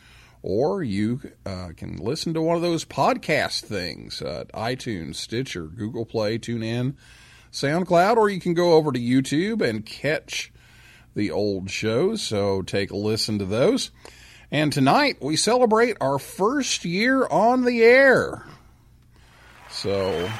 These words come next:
one year ago, I decided it was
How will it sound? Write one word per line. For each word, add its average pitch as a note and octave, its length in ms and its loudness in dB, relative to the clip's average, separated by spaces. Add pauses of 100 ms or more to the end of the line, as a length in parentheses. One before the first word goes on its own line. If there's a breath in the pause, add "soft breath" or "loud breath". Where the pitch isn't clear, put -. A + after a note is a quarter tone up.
(280)
one C#3+ 360 2
year G#3+ 300 8
ago, A#2+ 440 4
I - 1500 -8
decided C3 560 2
it A#2 160 0
was G#2+ 260 -2